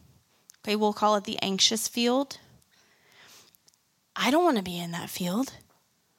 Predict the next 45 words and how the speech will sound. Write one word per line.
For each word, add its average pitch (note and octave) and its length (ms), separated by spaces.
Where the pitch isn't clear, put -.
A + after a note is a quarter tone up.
Nobody C#4+ 240
wants D#4+ 280
to, D#4+ 240
nobody A4 360
wants A3 280
to F3+ 140
be D#3+ 140
in D#3+ 140
that - 160
field, - 240
and G#3+ 160
yet G#3+ 180
I F#3 200
cannot F#3 1040
seem F3 640
to F#3 140
get - 220
out - 180
of - 120
it. - 260
It A3 140
is G#3 140
not A#3 300
the A3 100
field A3+ 280
that's - 200
best F#3+ 340
for G3+ 160
me. F#3+ 300
It A3+ 120
is G3+ 160
not G3+ 280
what F#3+ 140
the G3+ 100
Lord F#3 220
has B3+ 480
for G#3+ 160
me, G3+ 160
and F3+ 160
yet F3 240
I F#3+ 100
can't, - 300
I - 80
can't - 260
leave. D4 440